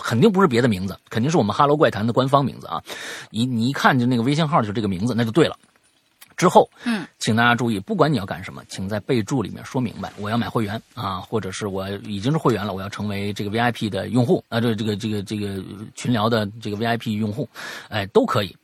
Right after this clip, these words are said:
Speaker 1: 你一定要备注一下，要不然呢，我们很多这个号啊，只加会员啊，其他的闲聊不加。呃，那么你加了备注，我们可能会更快的就，就，就去，就去招呼你，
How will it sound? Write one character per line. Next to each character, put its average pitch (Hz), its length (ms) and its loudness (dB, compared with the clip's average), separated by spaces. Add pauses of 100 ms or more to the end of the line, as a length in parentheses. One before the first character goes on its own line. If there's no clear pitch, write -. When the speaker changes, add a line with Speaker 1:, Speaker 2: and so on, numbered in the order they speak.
(100)
Speaker 1:
你 113 260 0
一 180 100 0
定 233 220 4
要 117 140 0
备 113 240 -2
注 165 320 -4
一 64 160 -18
下， 57 200 -8 (220)
要 143 180 4
不 101 80 -2
然 92 180 -4
呢， 113 260 -2
我 101 180 -8
们 104 320 -2
很 104 200 -4
多 120 140 -2
这 165 120 -2
个 127 80 -4
号 - 180 -4 (100)
啊， 85 200 -2
只 90 240 -10
加 135 260 -4
会 113 200 -4
员 50 220 -12 (120)
啊， 82 160 -8
其 - 180 -8
他 123 140 -6
的 113 60 -6
闲 101 220 -6
聊 107 140 -2
不 113 140 -8
加。 113 260 -4 (400)
呃， 92 300 -12
那 101 120 -2
么 101 280 0
你 104 160 -6
加 147 180 0
了 170 80 -2
备 107 160 -4
注， 87 160 -8
我 85 80 -8
们 90 100 -8
可 - 140 -12
能 90 220 -10
会 101 180 -8
更 127 320 2
快 104 240 -2
的 80 80 -12
就， - 320 -12
就， 98 200 -6
就 98 200 -10
去， 95 220 -6
就 98 180 -10
去 98 100 -10
招 104 220 0
呼 92 100 -6
你， 80 140 -14